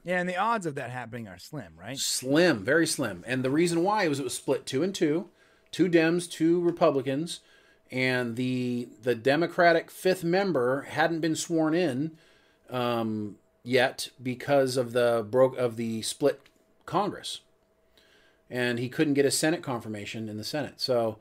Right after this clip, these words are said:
Speaker 1: You know what? So for the first time in probably the history of me ever remembering,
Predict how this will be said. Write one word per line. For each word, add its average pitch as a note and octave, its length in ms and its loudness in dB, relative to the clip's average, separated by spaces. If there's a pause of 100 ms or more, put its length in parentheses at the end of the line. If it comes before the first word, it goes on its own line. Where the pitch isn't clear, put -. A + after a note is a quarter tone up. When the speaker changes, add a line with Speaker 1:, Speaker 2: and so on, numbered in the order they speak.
Speaker 1:
You C3 80 -4
know E3+ 100 -4
what? F#3 180 -4
So D#3 80 -10
for C#3 140 -12
the B2+ 80 -12
first F#3 400 -4
time C3+ 480 -8 (140)
in A#2+ 160 -10
probably C#3+ 360 -8
the A2 60 -12
history G2 680 -16 (440)
of A2 100 -12
me B2+ 260 -10
ever A2+ 340 -12 (520)
remembering, A#2+ 600 -10